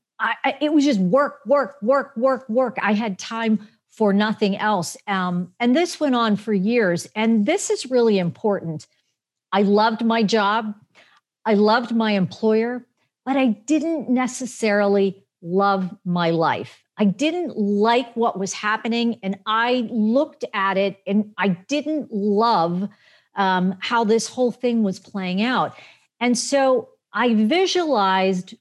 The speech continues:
what I wanted my life to look like. Um, I wanted to have children.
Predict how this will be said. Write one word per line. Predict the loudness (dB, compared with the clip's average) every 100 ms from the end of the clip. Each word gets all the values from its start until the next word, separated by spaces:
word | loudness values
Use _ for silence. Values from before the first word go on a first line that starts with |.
| -6
what | 0 2 4 2
I | 2
wanted | 2 0 2 2 2
my | 2 2
life | 0 2 0 -2 -10
to | -6 -6
look | 0 -2 -2
like. | -2 -2 -2 -12 -20 _ _ _ -4
Um, | -2 0 0 -2 -6 _
I | -2 0
wanted | 2 2 0 -2
to |
have | -4 -6 -6
children. | -2 0 0 -2 -4